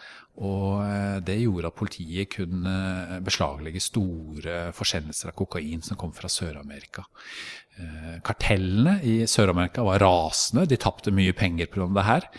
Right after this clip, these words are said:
og, eh, derfor ville de ha nye samarbeidspartnere, og de henvendte seg da til, eh, Ndrangheta, den kalabresiske mafiaen. Så i dag så er det den kalabresiske mafiaen som kontrollerer mye av, eh, narkosmuglingen til Europa,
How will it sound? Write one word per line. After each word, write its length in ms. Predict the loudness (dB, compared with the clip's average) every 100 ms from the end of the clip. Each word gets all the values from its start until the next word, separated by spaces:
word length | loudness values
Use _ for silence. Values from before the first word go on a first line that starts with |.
| -18 -16 -18 -20 _
og, 440 | -6 -2 0 0 0
eh, 440 | -2 -6 -6 -6
derfor 340 | -4 -4 -2
ville 160 | 0 2
de 80 | 2
ha 200 | 2 2
nye 360 | 2 2 -2
samarbeidspartnere, 1040 | -2 0 -2 -4 -6 -8 -10 -10 -10 -8 -8 -8
og 100 | -2
de 120 | 2
henvendte 500 | 4 4 2 0 -2
seg 160 | -4 -2
da 160 | -4 -6
til, 480 | -6 -6 -6 -10 -14 _ -12
eh, 280 | -8 -8 -10 -10 -2
Ndrangheta, 760 | 2 2 2 0 -4 -4 -8 -8
den 100 | -12
kalabresiske 800 | -8 -8 -8 -8 -8 -8 -6 -6
mafiaen. 420 | -6 -8 -14 -18 _ -20 -16 -16 -14 -16 -8
Så 120 | 0
i 20 |
dag 320 | 8 12 12 10
så 180 | 4
er 140 | 4 4
det 140 | 2
den 120 | 0
kalabresiske 760 | 2 2 4 4 2 0 0 4
mafiaen 400 | 6 4 2 -4
som 140 | -4
kontrollerer 720 | -4 -6 -2 -2 -2 -4 -4 -2
mye 400 | -2 -2 -2 -4
av, 400 | -4 -2 -4 -4 -6
eh, 340 | -4 -4 -4
narkosmuglingen 840 | -4 -4 -4 -8 -6 -6 -6 -4
til 160 | -4 -4
Europa, 520 | -4 -6 -6 -2 -2